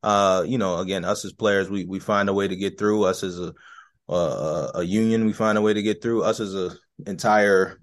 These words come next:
you know, industry, I mean, we found a way to get through. Um, and so, you know, regardless of the decisions, those things are, uh, way above my pay grade, clearly. Um,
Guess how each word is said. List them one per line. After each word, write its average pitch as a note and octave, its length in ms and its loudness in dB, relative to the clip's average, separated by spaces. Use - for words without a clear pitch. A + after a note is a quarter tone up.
you G#2 100 -6
know, E2 220 -2
industry, G2+ 560 -2
I F2+ 100 -6
mean, F#2 200 -2
we G2 100 -2
found F#2+ 420 2
a F#2 60 0
way F#2 300 -2
to F#2+ 100 -10
get F2+ 200 -4
through. F#2 460 -2
Um, F#2 460 -2
and F#2+ 160 -6
so, G2+ 340 4
you G#2+ 120 -2
know, G#2 120 2
regardless B2 460 4
of A#2+ 60 -2
the A#2+ 80 0
decisions, B2 480 -2
those A#2 240 4
things A2+ 260 -2
are, G2 340 -2
uh, E2+ 300 -8
way G#2+ 200 6
above G#2 280 4
my G#2 260 0
pay A2 160 0
grade, G#2+ 400 2
clearly. G#2+ 440 -2
Um, F2 480 -6